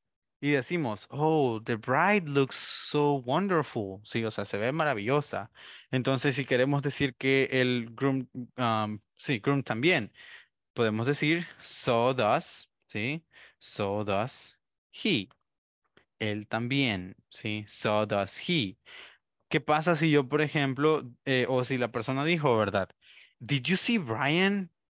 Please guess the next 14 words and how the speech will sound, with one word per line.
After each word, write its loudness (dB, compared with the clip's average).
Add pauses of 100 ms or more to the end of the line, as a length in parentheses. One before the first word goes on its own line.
(180)
He's 0
wearing 2
white -2 (120)
today". 0 (380)
Sí, -4
¿viste -2
a 2
Brian? 2
Él, 0
él 2
está 0
usando 0
blanco 0 (180)
hoy. -2